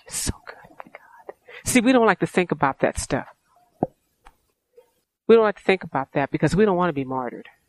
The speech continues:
And then we look today and we see people that are, their heads are being cut off. They're being shot.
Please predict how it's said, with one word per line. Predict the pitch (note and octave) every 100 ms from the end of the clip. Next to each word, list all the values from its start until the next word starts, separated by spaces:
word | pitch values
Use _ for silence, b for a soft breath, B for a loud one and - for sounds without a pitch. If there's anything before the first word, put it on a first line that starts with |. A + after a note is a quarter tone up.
| _ _ -
And | F3 F#3
then |
we | G3+ G#3+
look | G#3
today | - F#3 G3
and | D#3+
we | G3+
see | - A3
people | - G#3+ F#3
that | E3+ E3
are, | E3 D#3 b b b
their | D#3+
heads | D#3+ - A3+ A3+
are | A#3
being | A3 G#3+
cut | - F#3
off. | D#3 D3+ - _ _ _ _ B B B
They're | G3
being | G3+ F#3+
shot. | C#3 - - A3+ G#3 - -